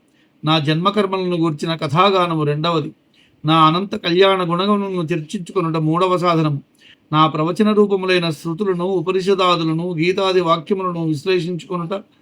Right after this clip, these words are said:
వ్యాఖ్యానము చేయుట నాలుగవ సాధనం. నాయందే బుద్ధిని నిలిపి, మాయకు లోనుగాక, పుణ్యకార్యములందు ఆసక్తి కలిగి, యమ నియమాదులను అనుష్ఠించుచు ఆచార్య ఉపాసన చేయుట ఐదవ భక్తి సాధనం.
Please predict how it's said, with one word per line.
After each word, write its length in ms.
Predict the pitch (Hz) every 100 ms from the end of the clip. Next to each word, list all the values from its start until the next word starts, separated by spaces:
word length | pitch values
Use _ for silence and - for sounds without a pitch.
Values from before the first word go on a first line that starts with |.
| _ _ _
వ్యాఖ్యానము 640 | 143 160 - 208 214 214 208
చేయుట 300 | 190 180 175
నాలుగవ 560 | 160 156 156 180 180
సాధనం. 440 | 160 160 151 147 143 _ _ _ _ _ 147
నాయందే 560 | 147 175 185 175 170
బుద్ధిని 360 | 160 156 165 180
నిలిపి, 360 | 175 170 - - _ _ _ -
మాయకు 400 | 143 170 196 180
లోనుగాక, 640 | 170 175 180 175 180 220 - _ _ _ 156
పుణ్యకార్యములందు 880 | 165 202 214 208 214 208 202 190 175
ఆసక్తి 520 | 160 175 208 - 190
కలిగి, 440 | 180 160 160 147 - _ _ 135
యమ 240 | 156 185
నియమాదులను 640 | 190 180 208 208 202 185 180
అనుష్ఠించుచు 760 | 170 202 - 208 180 170 170
ఆచార్య 480 | 160 160 165 202 202
ఉపాసన 500 | 190 175 180 160 165
చేయుట 380 | 156 165 156 151
ఐదవ 560 | 151 151 156 180 175 156
భక్తి 180 | 160
సాధనం. 400 | 147 151 151 151